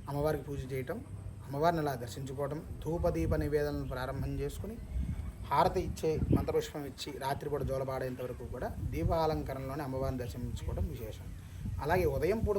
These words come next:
పూజ చేసేటప్పుడు మీరు ఒక దీపారాధన పెట్టుకుంటే సరిపోతుంది. ఎందుకంటే ఉదయం సూర్యుని యొక్క అనుగ్రహం చేత సూర్యుని యొక్క కాంతి మన ఇళ్లలోకి వచ్చి ఉంటుంది కాబట్టి. కానీ సాయంకాలం పూట సూర్యుడు అస్తమిస్తాడు కాబట్టి ఆ తర్వాత చేసేటువంటి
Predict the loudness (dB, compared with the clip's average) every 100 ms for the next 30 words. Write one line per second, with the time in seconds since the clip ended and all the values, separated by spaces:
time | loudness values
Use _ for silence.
0 | 4 4 4 2 0 0 0 2 2 2
1 | -2 -8 -12 -4 0 0 0 0 2 4
2 | 6 4 4 -2 -2 -2 0 2 2 4
3 | 2 0 -4 -8 -4 -2 0 2 4 4
4 | 4 2 0 0 2 0 -2 -2 0 0
5 | 2 2 4 2 2 2 0 0 0 -2
6 | -8 -10 -6 4 8 8 6 2 2 2
7 | 4 6 6 2 -2 -2 0 0 0 -2
8 | -4 -8 -12 -16 -16 -14 -8 -6 -2 -2
9 | 0 4 4 4 -2 2 2 0 -4 -6
10 | -4 -2 2 2 0 -8 -12 -12 -2 -2
11 | 0 2 2 0 -4 -6 -8 -8 -10 -4
12 | -2 2 0 0 2 4 4 4 2 2
13 | 0